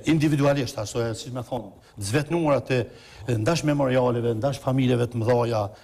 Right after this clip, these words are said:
përfshi dhe familjen Jashari, me atë kapacitet buxhetor që ka pas, shumë të limituar. Na dim çfarë periudhë po flasim. S'po flasim tash që kemi buxhet mjaft fushëm sepse janë kry pothuajse krejt infrastrukturat, e tash nuk po bëhet investim. Kur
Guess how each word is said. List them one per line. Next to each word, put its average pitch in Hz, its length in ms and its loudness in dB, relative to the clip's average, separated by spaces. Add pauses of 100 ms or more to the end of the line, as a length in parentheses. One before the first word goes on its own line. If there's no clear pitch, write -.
(100)
përfshi 135 360 0
dhe 120 160 2 (160)
familjen 117 340 -2
Jashari, 110 540 0 (220)
me 135 100 2
atë 180 220 -4
kapacitet 156 420 0
buxhetor 123 400 -2
që 104 60 -8
ka 107 100 2
pas, - 320 -8 (160)
shumë 123 240 -4
të 135 80 -10
limituar. 107 480 -8 (480)
Na 98 160 -4
dim 107 160 -4
çfarë 131 160 0
periudhë 135 320 0
po - 80 -16
flasim. 101 320 -6 (240)
S'po - 200 -4
flasim 113 280 4
tash 143 200 0
që 139 100 -4
kemi 139 100 -2
buxhet 139 240 -6 (320)
mjaft 139 240 0
fushëm 143 240 -2
sepse - 200 -2
janë 117 120 2
kry 139 160 2
pothuajse 117 400 -4
krejt 113 240 -2
infrastrukturat, 113 720 -4 (260)
e 131 60 2
tash 233 260 2
nuk 220 140 0
po 185 80 2
bëhet 135 320 -2
investim. 98 320 -10 (1080)
Kur 110 240 -2